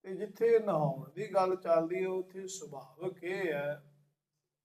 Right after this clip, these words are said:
ਕਿ ਸਰੀਰ ਦੇ ਨਾਲ ਇਹਦਾ ਸੰਬੰਧ ਜੁੜਦਾ। ਸਰੀਰ ਦੀ ਜਿਹੜੀ ਮੈਲ ਹੈ, ਸਰੀਰ ਦਾ ਜਿਹੜਾ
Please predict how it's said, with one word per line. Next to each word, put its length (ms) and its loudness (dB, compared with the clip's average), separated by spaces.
ਕਿ 260 -8
ਸਰੀਰ 580 0
ਦੇ 80 -4
ਨਾਲ 260 6
ਇਹਦਾ 220 2
ਸੰਬੰਧ 600 -4
ਜੁੜਦਾ। 340 -16
ਸਰੀਰ 480 4
ਦੀ 220 0
ਜਿਹੜੀ 380 4
ਮੈਲ 540 4
ਹੈ, 340 6
ਸਰੀਰ 600 -2
ਦਾ 160 4
ਜਿਹੜਾ 720 4